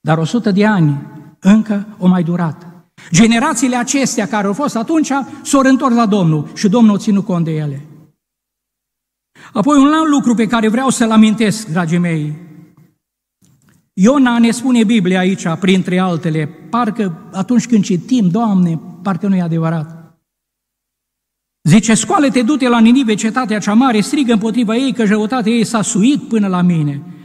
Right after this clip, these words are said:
Iona s-a sculat să fugă la Tars, departe de fața Domnului. Dar poți să fugi departe de fața Domnului?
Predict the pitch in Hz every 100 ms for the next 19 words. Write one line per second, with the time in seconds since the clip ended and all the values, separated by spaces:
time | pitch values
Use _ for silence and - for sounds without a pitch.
0 | - 170 262 247 - 214 - 208 240 -
1 | 196 233 185 185 - 165 165 165 202 175
2 | 147 - - - 147 160 185 190 190 160
3 | 175 160 151 156 - 147 143 139 139 139
4 | 143 143 - _ _ _ _ _ _ _
5 | _ _ 180 202 208 - 196 - 202 175
6 | 151 170 175 190 185 175 160 190 170 147
7 | 170 196 196 170